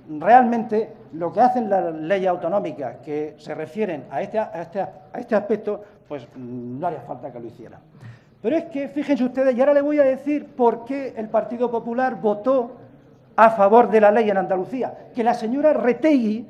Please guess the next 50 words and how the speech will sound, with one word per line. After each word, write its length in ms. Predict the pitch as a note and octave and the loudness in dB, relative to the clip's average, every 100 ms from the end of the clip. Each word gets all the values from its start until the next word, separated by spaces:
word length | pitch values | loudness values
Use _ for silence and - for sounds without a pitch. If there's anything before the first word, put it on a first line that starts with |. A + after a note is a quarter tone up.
| - | -6
o 100 | F#3+ | 0
García 300 | E3+ E3+ C#4+ | 0 6 6
Retegui, 640 | A#3 A3+ B3 B3 - - - | 6 4 2 0 -4 -10 -2
no 280 | G#3 C4 D#4+ | 4 6 6
sabe 460 | - D4 D#4 B3 | 4 6 8 8
por 260 | A#3+ G3+ F#3+ | 6 2 2
qué 140 | C4 | 6
lo 160 | C4+ A3+ | 8 8
hizo, 360 | A3 G#3+ F3 F3+ | 6 0 -4 -2
porque 240 | G#3 G#3 | -2 -2
si 120 | G3 | 0
no 100 | B3+ | 0
se 100 | B3+ | 0
hubiera 220 | G3+ G#3 | 4 4
callado, 520 | F#3+ D#3 D#3 D3 A#2+ - - _ | 4 0 0 -2 -6 -14 -20 _
porque 340 | - A#3 A#3 F#3+ | 2 2 2 -4
le 140 | E3 | -2
valdría 380 | D#3+ D#3 G#3+ B3+ | 0 -2 0 0
más 260 | A3 A3+ - | 2 -2 -4
estar 300 | - E3+ - | -4 -4 -2
callada 340 | D#3+ F3+ F3+ | -4 -2 -2
en 60 | D#3+ | -4
ese 160 | B2+ | -8
aspecto. 440 | G#2 B2+ A#2 - - - | -14 -16 -18 -20 -20 -8
Y 60 | F#3+ | -4
al 140 | F3+ | -2
Partido 260 | F3 C4+ C4+ | -2 -4 -6
Socialista 400 | A3 G#3 A#3+ B3 | -2 -4 -2 -2
le 100 | G#3+ | -2
valdría 360 | D#3 D#3 G#3+ | -2 -2 -4
más 160 | E3+ G3 | -2 -4
estar 260 | D#3 F#3 D3 | -6 -10 -8
callado 280 | C#3+ D#3 | -8 -8
en 80 | C#3+ | -8
ese 120 | B2 | -14
aspecto. 380 | G#2 - - _ _ _ - - _ | -20 -20 -20 _ _ _ -20 -20 _
Miren 200 | G#3 C4+ | -4 -2
ustedes, 340 | B3+ - D3+ C#3+ - _ | -2 -4 -10 -10 -16 _
se 180 | - G3+ | -8 -6
critica 400 | G#3 G#3 D4+ C4+ | -4 -4 2 4
desde 220 | C4 C4 | 4 2
el 60 | G#3+ | -2
pesoe 400 | A3 G#3+ A3+ A3+ | -4 -2 2 4
y 40 | |
desde 220 | A3 G#3+ | 4 2
Izquierda 380 | F#3+ A#3+ B3 A3+ | 0 2 2 4
Unida 480 | A3 B3 C4 B3 - - - - | 2 0 -4 -4 -10 -20 -20 -4
que 200 | A#3 A#3 | 0 2
en 100 | A3 | 2
el, 200 | G#3+ | 0